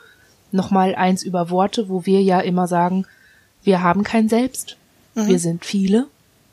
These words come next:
Speaker 1: wir sind viele Ichs und wissen nicht, ob es ein Selbst gibt, als Einheit oder als was auch immer. Ähm,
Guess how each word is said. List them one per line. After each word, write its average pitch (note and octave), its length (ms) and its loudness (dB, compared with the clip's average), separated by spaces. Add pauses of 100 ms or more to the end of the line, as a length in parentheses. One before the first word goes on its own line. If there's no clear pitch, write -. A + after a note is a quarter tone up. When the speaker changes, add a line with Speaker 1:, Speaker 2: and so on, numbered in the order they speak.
Speaker 1:
wir G3+ 80 -2
sind F3+ 180 -4
viele F#3+ 320 2
Ichs - 420 -6 (240)
und F3+ 360 0 (920)
wissen G3+ 320 2
nicht, F#3+ 240 0
ob F3 120 -8
es - 100 -10
ein F3 180 -2
Selbst F3 340 -2
gibt, - 320 -4 (1400)
als F#3 300 -6
Einheit G3+ 640 2
oder F3+ 200 -4
als F3+ 480 -6 (1300)
was G3 440 -2
auch F3+ 140 -6
immer. G#3+ 280 2 (1500)
Ähm, F3+ 480 -4